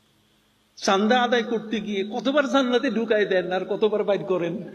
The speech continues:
ওইখানে দোষ নাই। আর আমি প্রধানমন্ত্রীর কাছে ইমামদের একটু দাবি করেছি, ওই দাবির কথাটা কিছুই আনে নাই, আনতেছে। আমি প্রধানমন্ত্রী, প্রধানমন্ত্রীর সাথে এত শত্রুতা কেন?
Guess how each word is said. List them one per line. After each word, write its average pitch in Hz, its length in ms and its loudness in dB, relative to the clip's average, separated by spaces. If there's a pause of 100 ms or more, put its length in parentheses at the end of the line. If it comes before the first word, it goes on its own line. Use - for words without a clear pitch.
(1040)
ওইখানে 240 360 4
দোষ 220 360 2
নাই। 139 260 0 (160)
আর 156 120 2
আমি 190 220 0
প্রধানমন্ত্রীর 208 720 -2
কাছে 262 400 0 (100)
ইমামদের 240 580 4
একটু 208 240 2
দাবি 170 280 2
করেছি, 135 480 -2 (840)
ওই 269 140 6
দাবির 269 400 4
কথাটা 262 400 4 (460)
কিছুই 330 300 6
আনে 254 240 4
নাই, 185 260 2
আনতেছে। 202 520 0 (100)
আমি 165 200 -4
প্রধানমন্ত্রী, 185 680 -2
প্রধানমন্ত্রীর 220 540 -4
সাথে 202 180 -4
এত 185 140 -2
শত্রুতা 214 480 -6
কেন? 131 200 -4